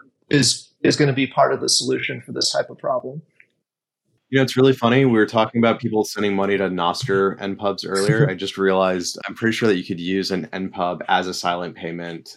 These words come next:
Speaker 2: like, reusable identifier. So you actually could, like, send to somebody's N pub, but not have it be identifiable on chain that you're sending somebody's N pub,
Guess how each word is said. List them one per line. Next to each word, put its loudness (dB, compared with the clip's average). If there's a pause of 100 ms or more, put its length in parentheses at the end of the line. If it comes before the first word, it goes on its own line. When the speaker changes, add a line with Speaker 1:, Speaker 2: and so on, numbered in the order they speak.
Speaker 2:
like, -10
reusable -8
identifier. -10 (320)
So -6
you 4
actually -4 (180)
could, -4 (300)
like, -6
send -4
to -8
somebody's -6
N -10
pub, -4
but -4
not -4
have -2
it -12
be -4
identifiable -8
on -4
chain -12
that -14
you're -12
sending -16
somebody's -14
N -14
pub, -18